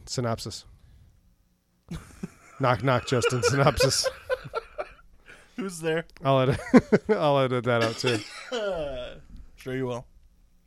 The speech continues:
Speaker 2: Uh, it's the same movie.
Speaker 1: It's the same movie. Overall thoughts?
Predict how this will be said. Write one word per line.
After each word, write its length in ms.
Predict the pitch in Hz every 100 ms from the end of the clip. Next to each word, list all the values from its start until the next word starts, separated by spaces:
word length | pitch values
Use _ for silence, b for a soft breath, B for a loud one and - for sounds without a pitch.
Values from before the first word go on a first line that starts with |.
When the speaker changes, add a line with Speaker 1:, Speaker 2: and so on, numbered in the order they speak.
| _ _ _ _
Speaker 2:
Uh, 600 | 139 139 123 120 117 117 113 _ _ _ _ _ _ _
it's 240 | - 147 -
the 160 | 160
same 240 | 156 147 135
movie. 320 | 117 117 120
Speaker 1:
It's 180 | 170 165
the 80 | -
same 220 | 135 135
movie. 260 | 123 113 113
Overall 280 | 139 139 135
thoughts? 360 | 127 113 -